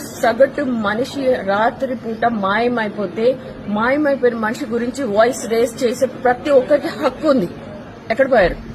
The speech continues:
అజయ్ బ్రదర్? ఎక్కడ పోయారు? ఎందుకు పోయారు? ఎవరు పోంది ఆయనే ఎందుకు పోయారు? ఎందుకంటే ఆయన గట్టిగా జవాబులు చెప్తారా, గట్టిగా సమాధానాలు ఇస్తారా? ఆయన తర్వాత నెక్స్ట్ నువ్వే అన్నారు, ఇప్పుడు నెక్స్ట్ ఇంకోటి ప్లాన్ చేస్తున్నారా?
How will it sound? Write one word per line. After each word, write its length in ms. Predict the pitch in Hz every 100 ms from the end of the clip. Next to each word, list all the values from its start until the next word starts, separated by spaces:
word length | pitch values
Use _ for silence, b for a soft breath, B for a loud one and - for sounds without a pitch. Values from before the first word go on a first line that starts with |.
| - - - - - - - - 196
అజయ్ 220 | 196 254
బ్రదర్? 260 | 240 240 233
ఎక్కడ 160 | 226 285 269
పోయారు? 240 | 214 160 - - - - - -
ఎందుకు 200 | 175 359 302
పోయారు? 260 | 202 151 - - - - - - 139 185 208
ఎవరు 200 | 269 330
పోంది 360 | 269 247 240 254 240
ఆయనే 260 | 220 311 339 240 - -
ఎందుకు 200 | 226 254 -
పోయారు? 220 | 165 - - - - -
ఎందుకంటే 380 | 208 220 202 247 294 B B -
ఆయన 140 | 190 196 190
గట్టిగా 260 | 190 247 233 208
జవాబులు 340 | 196 196 185 180
చెప్తారా, 360 | - 160 165 233 - - - -
గట్టిగా 280 | 202 254 262 262
సమాధానాలు 560 | 202 220 233 220 208 185
ఇస్తారా? 360 | - 190 190 - - - - - 208
ఆయన 140 | 226 247
తర్వాత 300 | 240 254 254 214
నెక్స్ట్ 240 | 220 - 269 269
నువ్వే 220 | 240 220 269
అన్నారు, 240 | 254 240 254
ఇప్పుడు 160 | 233 214
నెక్స్ట్ 240 | 220 214 - 240
ఇంకోటి 300 | 226 247 277 269
ప్లాన్ 240 | 226 220 233
చేస్తున్నారా? 480 | - 202 196 196